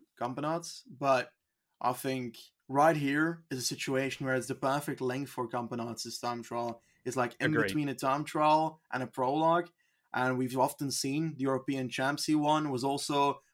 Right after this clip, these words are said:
Speaker 1: between fourteen and twenty kilometers, if I recall correctly. He's really decent at those. In the shorter ones, he gets beaten by the top-notch riders like Ganna and such. In the longer ones, he gets beaten by, yeah, depending on the day, really. So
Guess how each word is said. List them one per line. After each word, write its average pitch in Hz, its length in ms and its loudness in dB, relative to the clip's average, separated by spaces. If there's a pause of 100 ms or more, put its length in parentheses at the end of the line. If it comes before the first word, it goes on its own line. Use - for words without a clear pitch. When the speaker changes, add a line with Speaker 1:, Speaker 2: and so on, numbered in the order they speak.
Speaker 1:
between 139 280 0
fourteen 147 420 -2
and 131 140 -4
twenty 139 220 -4
kilometers, 135 400 -2
if 123 100 -10
I 139 60 2
recall 143 280 -2
correctly. 143 600 -2 (320)
He's - 360 -6 (220)
really 156 260 4
decent 139 500 -2
at 120 160 -2
those. 127 600 0
In 151 80 -2
the 139 80 0
shorter 156 340 2
ones, 135 260 0
he 127 80 -6
gets 120 200 -2
beaten 131 320 -4
by 123 160 0
the 120 80 -2
top-notch 131 440 -2
riders 131 280 0
like 120 160 -6
Ganna 127 300 0
and 117 120 -4
such. 123 400 -4 (400)
In 135 100 -4
the 131 60 -2
longer 143 320 4
ones, 127 280 0
he 127 80 -6
gets 120 220 -2
beaten 127 360 -4
by, 120 400 0 (580)
yeah, 131 240 4 (100)
depending 139 460 0
on 127 140 0
the 123 80 -2
day, 120 240 0
really. 110 340 -4
So 120 500 -4